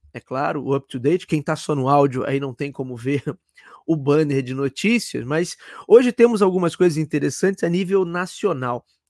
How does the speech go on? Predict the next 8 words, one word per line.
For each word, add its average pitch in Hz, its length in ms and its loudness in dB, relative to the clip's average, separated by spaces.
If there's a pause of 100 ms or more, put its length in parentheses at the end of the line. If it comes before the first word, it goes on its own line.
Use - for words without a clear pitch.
(360)
E 466 40 2
eu 440 80 6
quero 247 200 0
começar 180 560 0
com 185 300 0
uma 156 760 0
notícia 160 720 -6
que 165 440 -8